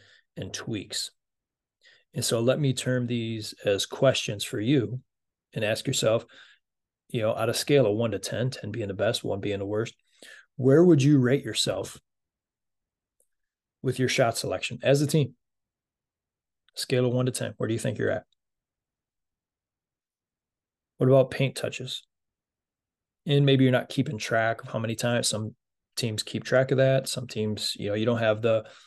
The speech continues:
the, the time and the, and the people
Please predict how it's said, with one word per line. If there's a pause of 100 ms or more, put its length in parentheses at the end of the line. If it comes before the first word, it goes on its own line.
(760)
the, (540)
the
time
and
the,
and
the
people